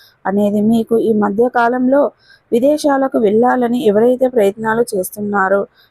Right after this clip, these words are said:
అలాగే ప్రాపర్టీస్‌ని, ల్యాండ్‌ను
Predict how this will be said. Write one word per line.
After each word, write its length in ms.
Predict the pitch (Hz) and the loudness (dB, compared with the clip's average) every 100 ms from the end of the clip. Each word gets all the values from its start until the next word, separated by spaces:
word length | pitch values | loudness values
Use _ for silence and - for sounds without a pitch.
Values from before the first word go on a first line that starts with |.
| - | -8
అలాగే 360 | 185 185 185 190 | -2 -2 0 -2
ప్రాపర్టీస్‌ని, 840 | 190 180 180 - 196 190 - 196 196 | 0 -2 -2 -4 -2 -2 -4 -2 0
ల్యాండ్‌ను 760 | 196 196 202 202 190 202 226 | 0 0 -2 -2 -4 -2 -2